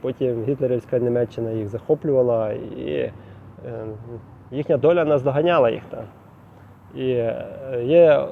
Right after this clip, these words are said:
одна група дипломатів, яка видала паспортів там десяти тисячам євреїв. Ну, е, ви, звичайно, не такого масштабу персони, е, як, але,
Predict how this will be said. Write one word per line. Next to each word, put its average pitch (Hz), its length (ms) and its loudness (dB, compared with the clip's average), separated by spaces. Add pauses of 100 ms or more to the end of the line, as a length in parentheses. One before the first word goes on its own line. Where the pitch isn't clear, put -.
(140)
одна 147 340 0
група 160 320 6
дипломатів, 151 720 2
яка 131 500 4
видала 139 460 2
паспортів 135 640 -2
там 127 200 0
десяти 135 360 -2
тисячам 135 500 -2
євреїв. 127 440 -2 (1500)
Ну, 170 460 2 (360)
е, 135 180 0
ви, 226 140 6
звичайно, 180 400 6
не 156 100 6
такого 202 380 2
масштабу 185 540 2 (100)
персони, 160 520 2
е, 139 60 -12 (1800)
як, 131 240 -2 (1000)
але, 151 520 2